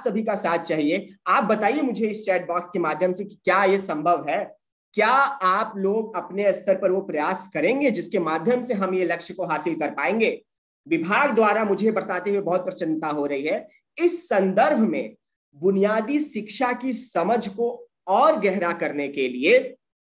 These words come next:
next slide पे जाइए please, हमने, हम आप सभी के साथ दीक्षा का प्रथम course launch करने जा रहे हैं और, अ,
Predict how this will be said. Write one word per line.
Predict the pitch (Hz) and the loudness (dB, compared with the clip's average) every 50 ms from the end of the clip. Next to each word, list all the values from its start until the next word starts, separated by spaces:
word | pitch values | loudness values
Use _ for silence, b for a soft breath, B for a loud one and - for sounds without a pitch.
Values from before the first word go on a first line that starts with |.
| _ _ _ _ _ - | _ _ _ _ _ -4
next | 156 170 180 180 | 0 0 0 0
slide | - 175 160 160 156 | 0 -2 -2 -2 -2
पे | 165 | -4
जाइए | 151 147 135 135 131 | -2 -2 -2 -2 -2
please, | 110 147 185 - - _ _ _ _ _ _ _ _ _ _ _ | -4 -6 -10 -10 -12 _ _ _ _ _ _ _ _ _ _ _
हमने, | - 196 214 233 254 277 277 277 - - _ _ - | 0 0 2 2 2 2 0 0 -4 -16 _ _ 0
हम | 269 285 262 - - | 0 0 0 -2 -4
आप | 185 202 247 233 | -6 -4 -4 -6
सभी | 220 - 196 165 208 226 | -4 -2 -2 0 2 0
के | - - 247 233 | 0 0 -2 -4
साथ | - - 151 156 156 143 - - - - _ _ _ _ _ _ _ _ | -2 0 0 2 2 0 -2 -6 -14 -20 _ _ _ _ _ _ _ _
दीक्षा | - - 277 277 277 - - 285 285 | -6 -4 -4 -2 -2 -2 -2 0 2
का | 285 311 294 | 2 2 0
प्रथम | 285 - 220 202 208 294 302 320 285 | 0 0 -4 -4 -2 0 0 0 0
course | - - - 269 330 330 320 262 | 0 -2 -2 0 0 0 0 0
launch | 208 196 190 190 196 196 | 2 2 2 2 0 -2
करने | - 190 170 165 170 165 | -2 -2 0 0 0 0
जा | 165 147 147 151 | 0 0 -2 -2
रहे | 151 147 147 | -2 -2 -2
हैं | 156 180 196 233 | -2 -2 -2 -2
और, | - - 147 151 156 160 160 160 - - | -4 -6 -4 0 0 0 0 -2 -4 -2
अ, | 156 147 143 143 139 139 - | -2 0 0 -2 -4 -6 -10